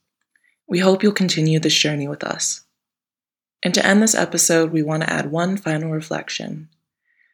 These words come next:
Throughout this episode, you've heard snippets from two songs, one called Soul of Rwanda by Liam Colomer, and the other by the artist Teta Diana,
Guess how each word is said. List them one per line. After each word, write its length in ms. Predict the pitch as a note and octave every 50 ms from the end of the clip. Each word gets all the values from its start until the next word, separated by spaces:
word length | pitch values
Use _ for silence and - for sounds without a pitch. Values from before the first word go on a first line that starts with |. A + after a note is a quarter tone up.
| _ _ - -
Throughout 280 | F3 G3 G3+ G3+ G3+
this 160 | G#3+ G#3 - -
episode, 680 | - E3+ - E3+ E3+ - - E3+ E3+ E3 E3+ E3 E3 D#3+
you've 140 | D#3+ D#3 -
heard 200 | - D#3+ D#3 D#3+
snippets 420 | - F3 E3+ E3+ - E3+ - -
from 160 | - D#3 D#3
two 180 | D#3+ - F3 F3
songs, 640 | - - D3 D3 D3+ D3+ D3+ D3 D3 - - - _ _ _ _ _ _ - _ _ _ -
one 200 | E3+ F#3 G3 G3+
called 260 | - F3+ F3 D#3+ E3
Soul 380 | - - E3+ E3+ F3+ G3 G3+
of 80 | G3+ G3
Rwanda 500 | G3 F#3 E3 D3+ D3+ D3+ D3+ D3+ D#3 D#3
by 140 | D3+ D3 D3
Liam 300 | C#3+ C#3+ D3+ E3+ F3 E3+
Colomer, 580 | - D#3 C#3+ C#3 C3+ C3+ C3+ C#3 C3+ C3+ C#3 _ _ _ - - - - - -
and 120 | - E3+ E3+
the 80 | -
other 280 | - E3+ E3 F#3+ F#3+ G3
by 140 | G3 F#3 F3+
the 140 | F3+ E3+
artist 420 | - D#3+ D#3 D#3 E3 D#3 D#3 - -
Teta 320 | - F3 F#3 - - F#3
Diana, 580 | F3 F3+ E3+ D#3+ D3+ D3+ D3+ D3+ D3 D3 D3